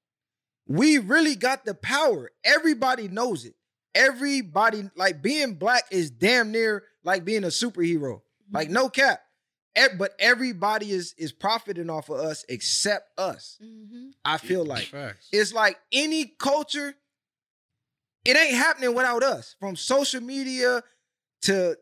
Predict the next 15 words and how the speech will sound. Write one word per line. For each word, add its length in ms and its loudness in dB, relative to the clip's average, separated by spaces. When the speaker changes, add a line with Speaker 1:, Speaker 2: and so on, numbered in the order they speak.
Speaker 1:
to 140 -2
fucking 400 -4
the 120 -2
way 200 2
we 140 -6
speak, 460 -4
language, 540 0
music, 500 0
you 180 4
go 220 4
down 200 0
the 60 -2
line, 360 -2
sports, 460 -4
anything. 640 0